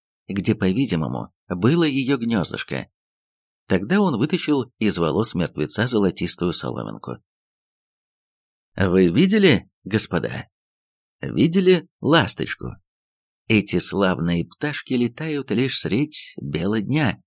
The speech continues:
Стало быть, именно тогда-то еще засветло. Господина Сипрена Норма и закололи. И после того, как он перестал быть восприимчивым к чему-либо,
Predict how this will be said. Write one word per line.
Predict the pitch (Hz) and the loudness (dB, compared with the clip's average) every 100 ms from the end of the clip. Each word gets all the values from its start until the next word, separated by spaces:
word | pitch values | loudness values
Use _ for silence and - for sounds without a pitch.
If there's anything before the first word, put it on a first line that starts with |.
| _ _ _ _ _ - | _ _ _ _ _ -12
Стало | - 98 101 95 | 0 4 6 6
быть, | 98 101 | 4 4
именно | 98 98 95 | 4 6 4
тогда-то | - 76 65 80 95 139 - | 2 -2 -2 -4 -4 -2 -2
еще | 80 78 92 80 | -2 0 0 0
засветло. | 113 123 - 71 - 67 - _ _ _ _ _ - | 0 -2 -4 -10 -6 -8 -8 _ _ _ _ _ -8
Господина | 87 95 - 156 208 185 | -2 0 0 2 4 2
Сипрена | 165 - 165 160 | 0 0 0 2
Норма | 151 135 123 151 143 - - | 2 2 2 0 -2 -6 -6
и | 120 | -4
закололи. | 107 113 90 87 64 55 64 - _ _ _ _ _ _ | -4 -4 -2 0 0 -2 -6 -8 _ _ _ _ _ _
И | - | -4
после | 185 190 190 | 2 4 4
того, | 165 107 95 165 | 4 4 6 4
как | 123 - | 2 2
он | 113 135 | 0 2
перестал | 98 92 - 101 139 | 2 0 0 0 2
быть | 87 127 - _ | 2 0 -4 _
восприимчивым | 98 101 - 65 65 95 123 - 110 107 95 _ - | 2 2 2 -6 -2 0 0 2 4 4 2 _ -16
к | |
чему-либо, | - 92 76 90 185 180 | -4 -2 0 0 0 0